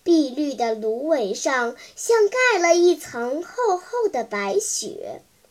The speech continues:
风一吹，鹅毛般的尾絮就飘飘悠悠地飞起来，把这几十家小房屋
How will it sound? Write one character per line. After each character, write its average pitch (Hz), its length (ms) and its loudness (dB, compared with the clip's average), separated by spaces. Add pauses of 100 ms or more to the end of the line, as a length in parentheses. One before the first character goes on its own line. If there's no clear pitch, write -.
(460)
风 262 320 0
一 240 160 -8
吹， 262 500 0 (300)
鹅 277 260 4 (100)
毛 269 220 0
般 370 320 2
的 294 220 4
尾 226 280 6
絮 285 480 -2 (200)
就 294 280 2
飘 - 280 0 (240)
飘 330 340 4
悠 294 300 0
悠 285 240 2
地 233 200 -2
飞 - 160 -6 (220)
起 - 220 -4
来， 190 340 -4 (560)
把 226 220 -4
这 285 320 2
几 214 340 -6
十 240 300 -8
家 302 300 2
小 233 300 -4
房 214 380 -6
屋 311 360 0